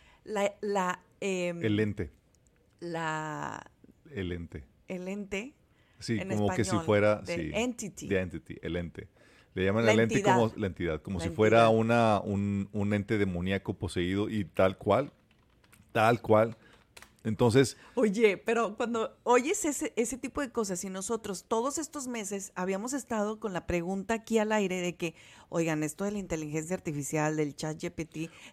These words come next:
Speaker 1: tal vez tendría algún tipo de cosa espiritual y en la película sale eso. O sea, sale que está descontrolada, que ya
Speaker 2: Que
Speaker 1: tiene voluntad
Speaker 2: No,
Speaker 1: propia.
Speaker 2: no, no, tiene que, que tiene, ya se volvió consciente,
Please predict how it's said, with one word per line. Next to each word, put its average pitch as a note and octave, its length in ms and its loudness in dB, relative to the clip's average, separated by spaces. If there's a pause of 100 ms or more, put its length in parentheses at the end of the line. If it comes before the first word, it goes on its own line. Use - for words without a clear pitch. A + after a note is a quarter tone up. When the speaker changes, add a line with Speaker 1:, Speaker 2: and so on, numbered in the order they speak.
(100)
Speaker 1:
tal G3+ 360 4
vez G#3 300 0
tendría B3 500 -2
algún G#3+ 480 -2
tipo B3+ 380 -4
de B3 100 0
cosa A3+ 260 -4
espiritual A#3 640 -4
y B3 100 -6
en A#3+ 120 -4
la A#3+ 120 -8
película D4+ 540 -4 (180)
sale D4+ 640 2
eso. - 360 -6 (320)
O G#3+ 40 -6
sea, A#3+ 140 0
sale A#3+ 420 -4
que B3 280 -2
está G#3 260 -2
descontrolada, G#3 920 2 (280)
que G3 260 4
ya G3 100 6
Speaker 2:
Que F#3 100 4
Speaker 1:
tiene G#3+ 400 2
voluntad G3+ 560 2
Speaker 2:
No, - 40 -20
Speaker 1:
propia. G#3 480 6
Speaker 2:
no, A3 60 4
no, G2 120 0
tiene A#2 220 0
que, C3+ 200 2
que G#2+ 120 -4
tiene, A2+ 220 -2
ya G2 180 4
se - 80 -4
volvió G#2 200 2
consciente, G#2+ 640 -2